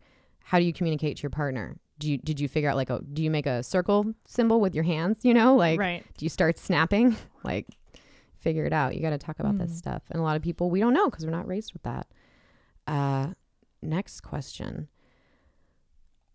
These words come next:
Speaker 1: Do you have any advice for having to go to work after a breakup?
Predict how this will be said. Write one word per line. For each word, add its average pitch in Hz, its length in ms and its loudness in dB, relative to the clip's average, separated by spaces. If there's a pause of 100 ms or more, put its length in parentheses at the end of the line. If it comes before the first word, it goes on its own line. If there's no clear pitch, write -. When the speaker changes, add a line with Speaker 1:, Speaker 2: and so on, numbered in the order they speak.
(1800)
Speaker 1:
Do 175 120 -2
you 190 80 2
have 220 220 0
any 302 160 2
advice 156 480 -2
for - 120 -6
having 165 300 -2
to 208 60 -2
go 196 120 2
to 214 80 2
work 143 320 0
after 147 320 -4
a 151 60 -2
breakup? 131 520 -4